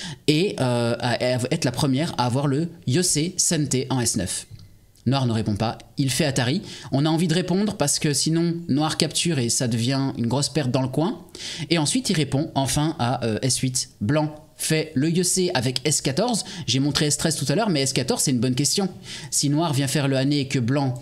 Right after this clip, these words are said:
coupe ici, blanc peut contre, contre-pince-, euh, contre-couper, pardon, et capturer les pierres au centre par cette, par cette occasion. Et ça peut être vraiment beaucoup de points en plus en termes de points qu'on a donnés à l'adversaire.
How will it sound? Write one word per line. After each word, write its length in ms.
coupe 200
ici, 360
blanc 240
peut 380
contre, 400
contre-pince-, 680
euh, 160
contre-couper, 560
pardon, 300
et 100
capturer 400
les 80
pierres 220
au 80
centre 420
par 200
cette, 380
par 120
cette 200
occasion. 360
Et 60
ça 160
peut 320
être 220
vraiment 380
beaucoup 360
de 80
points 380
en 100
plus 460
en 100
termes 300
de 80
points 340
qu'on 160
a 80
donnés 240
à 60
l'adversaire. 500